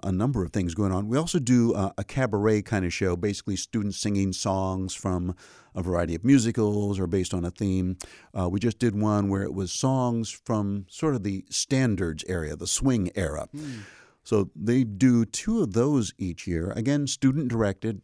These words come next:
Speaker 1: I'm in charge of making sure it all works together, but, uh, lots of student direction. And then we have a theater minor. We don't have a theater major. At this point, that's on purpose.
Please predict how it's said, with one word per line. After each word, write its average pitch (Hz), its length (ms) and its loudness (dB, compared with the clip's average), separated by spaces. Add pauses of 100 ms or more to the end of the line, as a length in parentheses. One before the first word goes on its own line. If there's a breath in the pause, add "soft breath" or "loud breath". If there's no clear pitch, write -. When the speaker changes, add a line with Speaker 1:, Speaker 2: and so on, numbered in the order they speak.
(100)
Speaker 1:
I'm 98 160 -2
in 104 100 -4
charge 107 400 -2
of 98 160 0
making 95 280 -2
sure 95 240 0
it 90 60 2
all 101 200 4
works 143 360 0
together, 95 440 -2
but, 95 240 -2 (320)
uh, 92 200 -4
lots 117 220 -4
of 92 60 -6
student 92 320 -2
direction. 92 360 -4 (540 loud breath)
And 151 100 4
then 180 60 2
we 185 120 6
have 165 160 4
a 131 80 4
theater 123 480 4
minor. 95 640 -2 (300 loud breath)
We 104 80 2
don't 139 180 2
have 208 140 -2
a 160 60 -2 (140)
theater 131 280 4
major. 107 640 4 (580 soft breath)
At 98 120 -6
this 156 140 -2
point, 135 240 -2
that's 113 240 -2
on 90 320 -2
purpose. - 580 -4